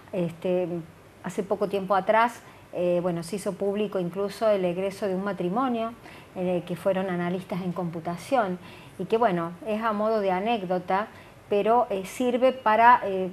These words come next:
bueno, tomar dimensión de lo que significa,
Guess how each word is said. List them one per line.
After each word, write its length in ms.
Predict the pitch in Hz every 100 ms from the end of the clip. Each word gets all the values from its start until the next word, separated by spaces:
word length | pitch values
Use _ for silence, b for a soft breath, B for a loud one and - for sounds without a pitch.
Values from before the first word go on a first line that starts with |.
| 180
bueno, 260 | 202 190 175 -
tomar 400 | 214 214 254 262
dimensión 840 | 247 233 214 214 - 285 294 302 311 -
de 140 | 208 214
lo 160 | 190
que 100 | 196
significa, 880 | 185 202 190 196 190 320 - - 233